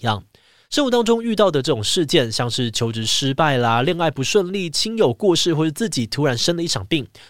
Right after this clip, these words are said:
都可能会为当事人带来不同程度的打击，进而影响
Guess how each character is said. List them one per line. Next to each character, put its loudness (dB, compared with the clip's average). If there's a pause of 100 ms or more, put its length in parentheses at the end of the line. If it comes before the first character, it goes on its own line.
都 4
可 -4
能 -6
会 -2
为 2
当 0
事 0
人 0
带 0
来 -2
不 -4
同 -4
程 -4
度 0
的 0
打 -2
击， -6 (280)
进 -2
而 2
影 -4
响 2